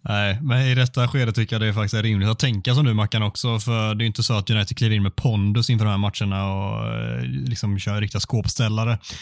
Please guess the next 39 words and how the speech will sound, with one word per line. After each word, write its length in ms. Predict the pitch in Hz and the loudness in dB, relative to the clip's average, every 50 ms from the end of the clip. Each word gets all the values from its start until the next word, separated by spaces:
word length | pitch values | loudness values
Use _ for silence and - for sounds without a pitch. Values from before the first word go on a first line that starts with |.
| - - | -12 -4
Det, 220 | - 127 131 139 143 | 0 2 2 2 2
det 80 | 143 | 2
kan 140 | 131 170 180 | 2 4 4
ingen 200 | 196 170 147 139 | 4 6 6 6
se. 180 | 127 135 113 113 - | 4 2 0 -2 -2
Det 120 | - 139 | -2 0
kanske 200 | 117 139 143 160 | 0 2 2 2
blir 140 | 165 165 202 | 2 2 2
så, 240 | - - 143 110 - | 2 2 0 -2 -2
men, 380 | - 175 160 143 147 135 135 135 | -4 0 2 2 4 4 4 4
eh, 440 | 135 139 135 135 135 135 135 151 160 | 4 4 4 2 2 2 0 2 2
jättesvårt 380 | 143 147 135 123 - 131 131 147 | 2 2 2 2 0 0 0 2
att 60 | 156 | 2
se 100 | - 127 | 2 2
det. 160 | 127 156 131 123 - - - - - - | 2 2 0 -2 -4 -10 -16 -16 -12 -4
Och 200 | - 143 127 - | -2 -2 0 2
jag 160 | 135 131 139 | 2 0 2
tror 140 | - 165 143 | 2 2 2
att 100 | 131 123 | 2 4
det 240 | 117 127 123 123 127 | 4 4 4 4 4
just, 320 | 139 147 127 127 - - - - 165 156 156 - | 4 4 4 4 2 0 -6 -12 -16 -16 -14 -6
liksom, 340 | 180 175 131 113 - 123 120 | -2 0 2 2 4 2 2
topp 280 | - - 131 117 - | 0 0 -2 -2 0
fyra-biten 680 | - 143 131 113 110 107 110 107 113 110 107 - 147 143 | 2 2 2 4 2 2 2 2 2 2 2 2 2 2
blir 180 | 131 127 110 104 | 2 2 2 0
så 120 | - 110 | 0 0
otroligt 440 | 101 - - - 120 110 104 104 95 | -2 -2 0 0 0 2 2 0 0
viktig 340 | 117 117 - - - - 131 | 0 -2 -2 -2 -2 0 2
nu 120 | 127 113 | 4 4
när 340 | 107 107 107 107 104 104 95 - - - - | 4 2 2 2 2 0 -2 -4 -8 -20 -14
det 120 | - - 110 | -6 -2 0
inte 160 | 107 101 95 | 0 0 2
finns 160 | 104 107 98 | 0 0 0
något 160 | 110 107 - | 0 0 0
Europaspel 540 | - 110 113 104 - - 104 - - 117 104 | 0 0 0 0 0 -2 -4 -2 -2 -2 -2
kvar, 180 | - 117 110 107 | 0 0 0 0
ligacupen 480 | 110 110 104 98 - 110 - - 110 | 2 0 0 0 0 0 0 2 2
är 40 | 107 | 2
körd. 460 | 101 - - 107 104 104 104 101 95 | 2 2 2 2 2 2 2 0 -2